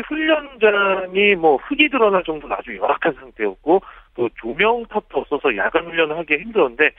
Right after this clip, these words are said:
이번에 모든 것이 완벽하게 바뀌었습니다. 또 뭐 날씨를 따져보면 낮에는 기온이 이십팔 도까지 올라갔는데 평균 기온보다 지금 삼, 사 도 가량이 높습니다. 그렇고 또 주변에 이과수 폭포가 있기 때문에 좀 습한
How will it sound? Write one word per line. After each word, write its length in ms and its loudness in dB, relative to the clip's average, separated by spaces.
이번에 440 0
모든 320 -4
것이 180 2
완벽하게 520 -2
바뀌었습니다. 760 -12
또 100 4
뭐 180 -2
날씨를 640 -2
따져보면 600 2
낮에는 480 2
기온이 260 -6
이십팔 360 -4
도까지 320 2
올라갔는데 400 0
평균 400 -2
기온보다 500 0
지금 200 -14
삼, 180 -4
사 120 2
도 180 -8
가량이 420 -2
높습니다. 640 -4
그렇고 340 -2
또 280 -4
주변에 520 -2
이과수 460 0
폭포가 400 -2
있기 140 -8
때문에 440 0
좀 160 -6
습한 520 -10